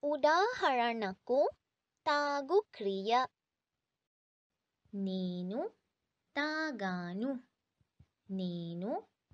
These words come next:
తాగలేదు. నీవు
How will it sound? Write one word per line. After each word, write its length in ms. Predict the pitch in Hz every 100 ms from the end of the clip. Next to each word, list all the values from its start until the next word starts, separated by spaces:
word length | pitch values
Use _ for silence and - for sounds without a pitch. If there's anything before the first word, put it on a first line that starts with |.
| _ _
తాగలేదు. 1300 | 214 202 190 190 240 294 226 170 165 170 175 240 233 _ _ _ _ _ _ _
నీవు 920 | 208 208 208 202 190 185 220 311 453